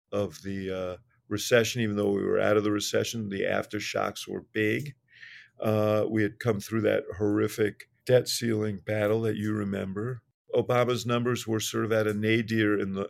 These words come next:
ear-, in the early fall. We kind of assumed from the beginning that Mitt Romney was gonna be our, uh, opponent.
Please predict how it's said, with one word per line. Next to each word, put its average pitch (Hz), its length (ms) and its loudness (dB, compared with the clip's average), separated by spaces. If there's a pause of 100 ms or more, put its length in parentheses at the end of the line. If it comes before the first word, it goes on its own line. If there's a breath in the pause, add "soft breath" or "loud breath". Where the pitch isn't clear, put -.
(100)
ear-, 104 240 2
in 98 160 -2
the 98 160 -6
early 101 320 -2
fall. 95 580 -6 (460)
We 131 200 0
kind 190 300 0
of 170 100 2
assumed 127 540 -2
from 113 180 -4
the 110 80 0
beginning 117 380 -2
that 104 180 2
Mitt 110 180 -2
Romney 104 380 0
was 95 200 -6
gonna 98 160 -6
be 101 200 -2
our, 90 300 -2 (640 soft breath)
uh, 95 200 -6
opponent. 95 600 -12